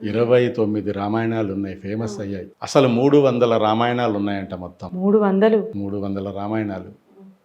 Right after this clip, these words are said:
Speaker 1: ఇందులో ఇరవై తొమ్మిది మాత్రం ఫేమస్ అయ్యాయి.
Speaker 2: మ్మ్.
Speaker 1: ఈ తులసి రామ,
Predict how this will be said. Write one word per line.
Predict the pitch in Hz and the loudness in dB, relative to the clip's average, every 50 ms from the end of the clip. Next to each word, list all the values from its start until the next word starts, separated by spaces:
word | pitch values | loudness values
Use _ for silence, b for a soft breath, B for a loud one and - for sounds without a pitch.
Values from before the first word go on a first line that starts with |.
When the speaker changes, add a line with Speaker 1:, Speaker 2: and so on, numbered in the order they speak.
| _ _ _ - | _ _ _ -6
Speaker 1:
ఇందులో | 113 123 127 143 127 110 104 104 113 123 | -4 0 0 2 2 2 2 2 0 -2
ఇరవై | 123 107 107 110 127 139 143 | -2 -2 0 2 4 4 4
తొమ్మిది | 139 139 127 117 117 117 110 117 | 4 2 0 0 0 0 0 0
మాత్రం | 117 113 107 - 135 139 131 | 0 -2 -2 -2 -4 -6 -6
ఫేమస్ | 135 - 107 104 107 101 - - - | -4 -4 -2 -2 -2 -4 -6 -8 -12
అయ్యాయి. | 92 90 90 90 101 - - 214 | -12 -12 -12 -16 -20 -20 -20 -20
Speaker 2:
మ్మ్. | 208 202 196 196 180 B B B B B B _ - | -20 -18 -18 -20 -20 B B B B B B _ -10
Speaker 1:
ఈ | 110 101 98 101 104 101 | -6 -4 -4 -2 -4 -4
తులసి | 101 - 110 110 110 - 120 110 110 107 107 | -4 -4 -4 -4 -4 -4 -4 -2 -2 -2 -2
రామ, | 101 101 101 104 107 104 101 101 104 104 104 101 | -2 -4 -4 -4 -6 -6 -8 -8 -10 -10 -12 -14